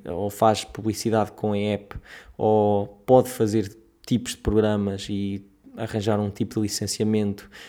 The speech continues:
que venda linguagem, qualquer coisa assim. Pá, pesquisem, eu também não sei nada sobre isso. Então, só dar aqui um, umas luzes. Podem licenciar música também, pa-, para os artistas desta vida. Pá, e depois há o dropshipping, que, que eu já, que já falei num episódio com o Bernardo Pita até,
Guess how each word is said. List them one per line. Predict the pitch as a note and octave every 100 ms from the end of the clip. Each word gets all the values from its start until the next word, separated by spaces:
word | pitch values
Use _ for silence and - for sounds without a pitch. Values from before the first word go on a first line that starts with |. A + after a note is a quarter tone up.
| -
que | - A2
venda | A2 G#2 G2+
linguagem, | G2+ G2 F#2+ G#2 G#2+ G#2 G2+
qualquer | - -
coisa | G#2+ G2+ G2+
assim. | G2+ A#2 A#2 B2+ - -
Pá, | -
pesquisem, | - - - G#2 G#2+ G#2
eu | -
também | - - G#2+
não | G#2
sei | -
nada | G2+ G#2 A2
sobre | - G#2 G2+
isso. | G2+ - - - - -
Então, | - G2+
só | - A2
dar | G2+ G2+
aqui | - G#2+
um, | G#2
umas | - C3 A#2+
luzes. | A#2+ B2+ B2+ - - _ _ _ _ _ _ _ - -
Podem | A#2 A#2
licenciar | A2 A2+ G#2 G#2+
música | A2 C#3 D3+ D#3+ -
também, | A2+ A2 A2+ B2+ C3
pa-, | - -
para | -
os | G#2+ G2+
artistas | F#2 A2+ G2+ G#2+ G2
desta | G2 -
vida. | G#2+ C3+ C#3+ C#3+ - - - - - _ -
Pá, | G2+
e |
depois | G3+ D3
há | D#3+
o | D#3
dropshipping, | D3+ D3+ - - C3+ C#3 C#3 C#3 - _
que, | C3 A#2+
que | -
eu | B2
já, | A#2+ A#2
que | -
já | B2
falei | A#2 A#2 A2+
num | G#2+ G#2+
episódio | G2+ G2+ A2 B2 A#2
com | A2+ G#2+
o |
Bernardo | G#2+ G#2 G2+ G2+
Pita | - A2+ B2 - A2+
até, | - A2 C3+